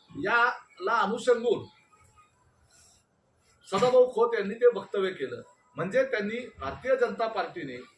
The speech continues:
पालकमंत्र्यांच्या साक्षीनं त्यांच्या उपस्थित नेत्यांनी एक गोष्ट प्रमाणित केली की आंगरकर हे रक्तरंजित इतिहास लिहिणारी लोक आहेत,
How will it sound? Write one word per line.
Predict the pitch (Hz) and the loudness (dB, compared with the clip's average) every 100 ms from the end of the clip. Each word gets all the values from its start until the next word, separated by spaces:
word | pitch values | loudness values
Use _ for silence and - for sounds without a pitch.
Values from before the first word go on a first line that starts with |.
| _ | _
पालकमंत्र्यांच्या | 147 175 262 262 247 247 247 240 | -4 0 -2 -4 -4 0 0 0
साक्षीनं | 226 180 - 160 123 123 _ - - | -2 -8 -8 -8 -8 -10 _ -18 -6
त्यांच्या | 185 196 254 269 | -4 -2 -2 -2
उपस्थित | - - 196 254 233 262 | -4 -8 -2 0 0 -4
नेत्यांनी | 220 208 202 262 208 139 - _ _ _ | -4 0 4 4 2 -4 -14 _ _ _
एक | 165 240 | 4 4
गोष्ट | 247 247 254 | 4 0 0
प्रमाणित | 240 214 220 302 285 | -4 -4 -2 -2 -4
केली | - 160 131 - _ _ - | -6 -6 -8 -14 _ _ -12
की | 247 - 175 | -12 -8 -6
आंगरकर | 185 208 277 269 240 254 262 - - - | -2 2 2 6 4 4 0 -10 -12 2
हे | 233 | 2
रक्तरंजित | 190 208 269 262 262 277 | 2 0 2 2 2 -4
इतिहास | 240 202 233 226 | -6 -2 0 0
लिहिणारी | 202 190 208 233 | -2 0 0 -2
लोक | 175 151 | -4 -6
आहेत, | 113 | -10